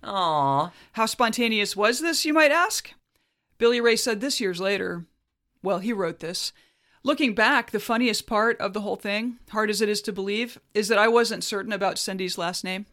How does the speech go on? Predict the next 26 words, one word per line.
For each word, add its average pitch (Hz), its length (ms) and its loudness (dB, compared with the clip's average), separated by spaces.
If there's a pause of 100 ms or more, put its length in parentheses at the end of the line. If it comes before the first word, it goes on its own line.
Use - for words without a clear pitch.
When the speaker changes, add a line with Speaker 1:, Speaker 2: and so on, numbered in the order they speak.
(160)
Speaker 1:
Oh, 202 220 0
my. 131 480 -4
Speaker 2:
I'd 208 140 0
heard 233 200 -2
her 226 120 -4
use 208 260 -4
Smith 220 460 -4
or 208 200 0
Lewis, 220 480 0
but 233 240 0
now 285 260 4
she 339 180 2
was 311 180 -2
officially 277 640 -2
and 277 220 0
legally 233 580 0
Cindy 180 380 -6
Cyrus." 202 640 0 (1000)
Convenient 175 420 -6
way 175 140 -4
to 180 80 -2
work 185 180 -2
that 226 180 2
out, 175 240 2
I 185 100 -6
guess. 170 440 -6